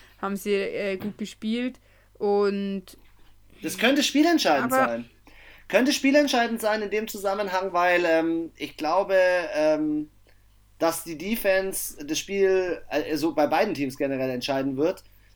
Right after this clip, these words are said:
Speaker 2: Ich habe jetzt gerade nur
Speaker 1: Also
Speaker 2: nur,
Speaker 1: Fakt
Speaker 2: ich schmeiß
Speaker 1: ist
Speaker 2: nur ganz kurz die Stats rein. Äh, vierundfünfzigtausendsechshundertzweiundzwanzig Yards, dreihundertneununddreißig Touchdowns, gegenübergestellt von hundertfünfundfünfzig Interceptions bei Matty Ice.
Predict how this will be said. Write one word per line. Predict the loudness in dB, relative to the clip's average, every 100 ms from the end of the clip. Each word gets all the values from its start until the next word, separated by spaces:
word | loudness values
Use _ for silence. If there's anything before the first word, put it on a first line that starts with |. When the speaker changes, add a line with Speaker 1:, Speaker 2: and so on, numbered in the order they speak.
| _ -8
Speaker 2:
Ich | -4
habe | -4
jetzt | -6 -2
gerade | -2 0
nur | 2
Speaker 1:
Also | 4 4
Speaker 2:
nur, |
Speaker 1:
Fakt | 4 4 4 2
Speaker 2:
ich |
schmeiß | 4 6 6
Speaker 1:
ist | 4
Speaker 2:
nur |
ganz | 2 2 2
kurz | 0
die | 0 -4
Stats | -2 -2 -2 0
rein. | 0 0 -2
Äh, | 0 0
vierundfünfzigtausendsechshundertzweiundzwanzig | 0 -4 -4 -6 -12 -12 -14 -4 0 0 -2 -6 -8 -6 -6 -6 -4 -6 -4 -6 -8 -4
Yards, | -2 -2 -2 -8 -20 -20 -20 -20 -20 -8
dreihundertneununddreißig | 0 2 2 -2 -2 0 0 0 -2 -2 -8
Touchdowns, | -10 -8 -4 -2 -2 -2 -2
gegenübergestellt | -2 -2 -4 -6 -6 -4 -4 -4
von | -8 -10
hundertfünfundfünfzig | -6 -6 -6 -6 -6 -6 -10 -10 -14 -12
Interceptions | -12 -8 -8 -8 -12 -14 -14
bei | -10 -8 -8 -10 -12 -12
Matty | -10 -8 -8
Ice. | -8 -12 -14 -20